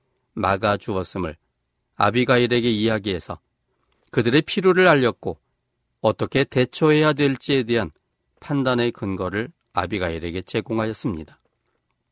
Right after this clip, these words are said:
더욱이 그 종은 나발보다는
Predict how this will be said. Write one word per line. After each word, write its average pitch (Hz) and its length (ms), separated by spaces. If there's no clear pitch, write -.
더욱이 98 360
그 120 140
종은 107 360
나발보다는 151 920